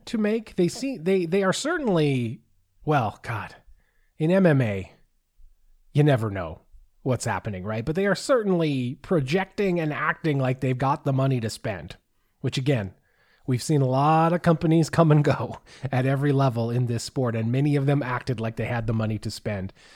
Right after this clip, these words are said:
But P F L is out here flouting their, uh,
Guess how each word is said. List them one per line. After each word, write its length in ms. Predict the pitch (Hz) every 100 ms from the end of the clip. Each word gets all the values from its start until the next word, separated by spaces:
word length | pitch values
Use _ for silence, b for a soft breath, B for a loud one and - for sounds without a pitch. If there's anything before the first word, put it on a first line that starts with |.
| b b
But 100 | 131
P 140 | - 294
F 120 | -
L 160 | 302 247
is 100 | 170
out 120 | 180
here 140 | 185
flouting 560 | 160 - 170 196 170 180
their, 380 | 175 175 165 165
uh, 280 | 165 147